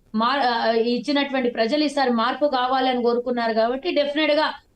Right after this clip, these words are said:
ఉన్న ప్రభుత్వానికి శ్రీకారం చుట్టబోతున్నారు. ఆ, తీన్మార్ మల్లన్న గతంలో రెండో స్థానంలో ఉన్నాడు ఇండిపెండెంట్ గా పోటీ చేస్తే. ఈ రోజు అధికారంలో ఉన్నటువంటి పార్టీ,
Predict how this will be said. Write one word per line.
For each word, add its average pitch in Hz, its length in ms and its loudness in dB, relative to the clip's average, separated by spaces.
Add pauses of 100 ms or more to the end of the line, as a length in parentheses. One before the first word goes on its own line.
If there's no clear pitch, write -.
(140)
ఉన్న 302 220 2
ప్రభుత్వానికి 285 1040 0
శ్రీకారం 269 480 0
చుట్టబోతున్నారు. 226 880 0 (360)
ఆ, 233 60 0
తీన్మార్ 311 500 2
మల్లన్న 269 600 0 (100)
గతంలో 285 400 0
రెండో 277 360 2
స్థానంలో 269 580 0
ఉన్నాడు 247 340 0
ఇండిపెండెంట్ 269 640 0
గా 247 120 2
పోటీ 220 300 -2
చేస్తే. 196 300 -4
ఈ 220 140 -2
రోజు 247 200 0
అధికారంలో 294 640 0
ఉన్నటువంటి 240 480 -2
పార్టీ, 220 480 -6